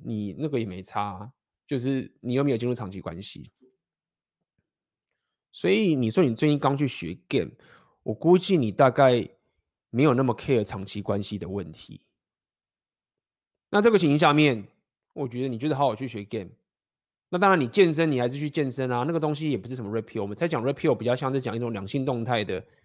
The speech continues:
情形嘛，框架的维持嘛，对不对？那这个东西你不可能是学了就会的啊。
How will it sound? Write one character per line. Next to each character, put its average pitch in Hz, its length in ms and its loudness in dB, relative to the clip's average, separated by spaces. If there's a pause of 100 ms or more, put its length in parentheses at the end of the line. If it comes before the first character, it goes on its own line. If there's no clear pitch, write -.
(280)
情 101 240 -8
形 92 240 -8
嘛， 85 300 -8 (840)
框 151 260 2
架 147 340 6
的 104 320 -2 (200)
维 101 180 -2
持 98 300 -10
嘛， 98 320 -10 (1300)
对 - 80 -8
不 107 60 -4
对？ 107 340 0
那 147 100 -12
这 190 100 -6
个 190 80 2
东 185 160 4
西 190 160 0
你 127 100 2
不 131 100 -2
可 156 160 0
能 107 160 -2
是 123 160 -6
学 120 220 -2
了 113 80 0
就 131 100 0
会 123 220 2
的 113 120 4
啊。 110 240 2